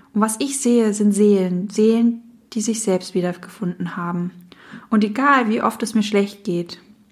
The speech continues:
ich Pause brauche oder mich von anderen Dingen ablenken lasse, dieses Bild holt mich immer und immer wieder auf meinen Weg zurück. Zeigt mir,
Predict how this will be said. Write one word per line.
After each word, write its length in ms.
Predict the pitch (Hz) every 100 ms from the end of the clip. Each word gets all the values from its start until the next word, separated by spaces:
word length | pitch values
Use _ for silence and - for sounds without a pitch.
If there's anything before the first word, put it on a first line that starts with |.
| -
ich 120 | - -
Pause 340 | 247 277 233
brauche 640 | 202 175 175 175 180 180 - - - -
oder 180 | 311
mich 160 | 240 226
von 120 | 208
anderen 320 | 185 190 185
Dingen 180 | 175 170 170
ablenken 500 | 160 185 180 208 208
lasse, 420 | 208 208 269 277 - -
dieses 280 | 302 294 277
Bild 400 | 240 233 233 - -
holt 160 | 208
mich 220 | 208 214
immer 460 | 226 226 214 208 - 214 -
und 200 | 175 -
immer 300 | 202 208 190
wieder 340 | 190 190 185
auf 140 | - 190
meinen 300 | 175 175 175
Weg 240 | 170 -
zurück. 380 | - 180 - - _ _ _ _ _
Zeigt 440 | - 214 196 196 -
mir, 280 | 226 240